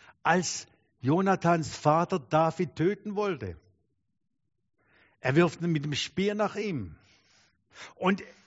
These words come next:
er wirft mit dem Speer nach seinem Sohn, weil der Sohn Freundschaft behält zu David. Da geht's um Leben und Tod.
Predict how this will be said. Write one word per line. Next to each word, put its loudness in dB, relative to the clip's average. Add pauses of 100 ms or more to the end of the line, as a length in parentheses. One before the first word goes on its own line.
(160)
er 10
wirft 8
mit 6
dem 6
Speer 8
nach 8
seinem 6
Sohn, 6 (300)
weil 10
der 10
Sohn 6 (160)
Freundschaft 6 (960)
behält 10
zu 4
David. 8
Da 10
geht's 4
um 4
Leben 8
und -2
Tod. 4